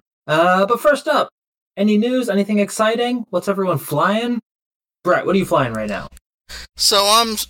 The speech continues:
Speaker 2: I'm torn between jumping onto the Boba train because it just seems so good, and sticking with C L T Jedi because they're basically the only thing I know how to fly at this point. Um,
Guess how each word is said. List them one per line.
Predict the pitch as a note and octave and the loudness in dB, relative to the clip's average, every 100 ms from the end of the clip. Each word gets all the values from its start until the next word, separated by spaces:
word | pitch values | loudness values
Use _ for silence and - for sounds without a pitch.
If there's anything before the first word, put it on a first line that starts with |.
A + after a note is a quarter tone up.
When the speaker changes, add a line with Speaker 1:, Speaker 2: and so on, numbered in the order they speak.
| - | -2
Speaker 2:
I'm | G#3 G3+ | -2 -2
torn | - F#3+ F3 | -2 -2 -2
between | E3 F3 D#3+ D3+ C3+ | -4 -2 -2 -2 -2
jumping | D3 D3 D#3 C#3+ | -2 -2 -2 -2
onto | C#3 C3+ | -2 -4
the | A#2+ | -6
Boba | A2+ B2+ B2+ | -2 -2 -2
train | - C3 C3 C3 | -4 -2 -2 -4
because | A#2+ - A2+ A2 G#2+ - | -6 -8 -4 -4 -2 -6
it | G#2 | -6
just | G#2+ G#2 | -2 0
seems | - A2+ G#2 | 0 -2 -4
so | G#2+ G#2+ | -4 -6
good, | A2+ A#2+ A#2+ A#2 - | -6 -4 -2 -2 -4
and | C3 C3 | -4 0
sticking | - C#3 C3+ B2 | -2 -2 -6 -6
with | A#2+ | -2
C | - G#2+ | -2 -2
L | A2 | -4
T | - G#2+ | -6 -6
Jedi | G2+ G2 G2 G#2 | -6 -4 -4 -4
because | G2 - G2+ G2 G2 - - - | -8 -8 -4 -4 -2 -2 -4 -8
they're | G2+ G2+ F#2+ - | -6 -6 -6 -8
basically | G#2 A2 G#2+ A2 G2+ | -6 -4 -6 -8 -8
the | G2+ | -6
only | G2 | -6
thing | F2+ G2 | -6 -6
I | F#2 | -4
know | G#2+ | -6
how | G2 | -8
to | |
fly | - F#2+ F#2+ | -8 -6 -4
at | - | -6
this | - | -8
point. | - F#2 - _ _ - _ _ _ A2 | -8 -10 -12 _ _ -20 _ _ _ -2
Um, | A2 A2 A2 A2 | 0 0 -2 -4